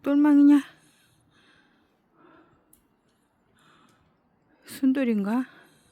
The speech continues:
참말로 늙으면은 눈 먼저 제일 안 보이니 큰일이구만.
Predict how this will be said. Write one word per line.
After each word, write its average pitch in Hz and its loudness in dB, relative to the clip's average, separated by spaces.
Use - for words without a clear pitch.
참말로 240 -6
늙으면은 185 -4
눈 190 0
먼저 214 2
제일 190 -4
안 185 -4
보이니 180 -4
큰일이구만. 220 -8